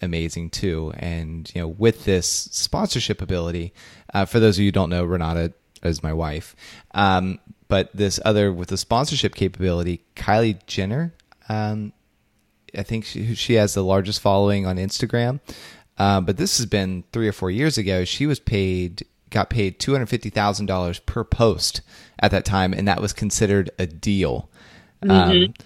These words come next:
Speaker 1: so that's, um, <laughs> some of the more benefits in the extreme. Um, and then you have, like, the Olivia Coppels of the world, um, as you mentioned earlier, and she got the deal with Express and all that because of her social media following and imagery.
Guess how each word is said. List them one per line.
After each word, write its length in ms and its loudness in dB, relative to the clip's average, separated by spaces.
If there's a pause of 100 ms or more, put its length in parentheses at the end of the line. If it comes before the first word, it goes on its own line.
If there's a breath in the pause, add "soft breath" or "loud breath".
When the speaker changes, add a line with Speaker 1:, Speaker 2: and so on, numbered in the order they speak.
(140 soft breath)
Speaker 1:
so 300 2
that's, 600 2
um, 400 -2 (180)
<laughs> 600 2
some 380 4
of 100 4
the 180 6 (260 loud breath)
more 140 8
benefits 460 4
in 160 0
the 160 2
extreme. 840 0 (440 loud breath)
Um, 320 2
and 100 0
then 100 0
you 80 2
have, 180 2
like, 180 -2
the 100 -2
Olivia 300 0
Coppels 560 -2
of 80 -8
the 80 -8
world, 460 -6
um, 200 -4
as 200 -8
you 80 -6
mentioned 340 -6
earlier, 380 0
and 120 -6
she 140 -4
got 160 0
the 80 -2
deal 240 0
with 160 -2
Express 680 0
and 120 -2
all 140 -2
that 200 -2
because 280 -8
of 100 -8
her 260 -8 (280 soft breath)
social 340 -2
media 220 -4
following 440 -6
and 100 -14
imagery. 520 -8